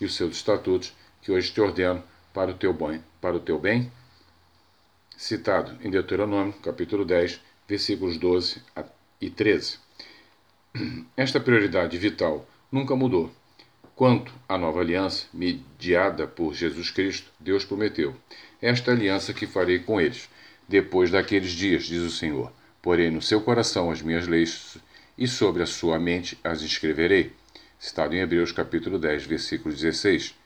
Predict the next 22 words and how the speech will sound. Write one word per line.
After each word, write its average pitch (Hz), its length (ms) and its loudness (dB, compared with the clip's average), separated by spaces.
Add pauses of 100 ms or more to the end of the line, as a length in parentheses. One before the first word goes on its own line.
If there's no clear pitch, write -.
(480)
Citando 90 580 -2 (140)
Jeremias, 82 580 0
capítulo 82 360 -2
trinta 82 260 -4
e 78 40 2
um, 82 120 -2
versículo 80 400 -6
trinta - 260 -8
e - 60 -4
três. - 380 -2 (360)
A 101 80 -6
intenção 123 460 2
final 101 300 0
do 82 100 -4
plano 82 260 -2
mestre 82 420 0
de 73 140 -6
Deus 87 340 0
é 87 80 -4
mudar 80 380 2
os 71 120 -4
corações 85 680 -4